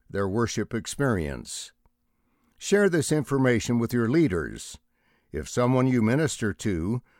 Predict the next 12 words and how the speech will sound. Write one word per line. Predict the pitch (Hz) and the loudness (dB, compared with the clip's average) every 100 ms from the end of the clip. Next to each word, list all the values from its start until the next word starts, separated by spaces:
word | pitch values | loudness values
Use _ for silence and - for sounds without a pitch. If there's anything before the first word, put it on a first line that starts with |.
| - | -12
or | 85 | -6
know | 82 127 190 | 0 2 2
about | 110 98 98 123 - _ - | 0 0 0 -2 -6 _ -8
is | 90 90 | -6 0
homebound, | 135 208 131 90 87 113 117 _ _ - | 0 2 0 0 -2 -4 -6 _ _ -4
either | 117 107 | -2 -2
permanently | 98 131 156 143 135 127 143 156 | -2 0 2 2 0 0 -2 0
or | 110 | -2
temporarily, | 107 127 127 110 127 190 113 90 127 143 _ _ _ _ - | -2 -2 -2 0 0 0 0 0 -2 -4 _ _ _ _ -2
ask | 135 185 - | 2 2 2
your | 196 | 0
bishop | 160 156 - 90 76 | 4 2 2 -2 -6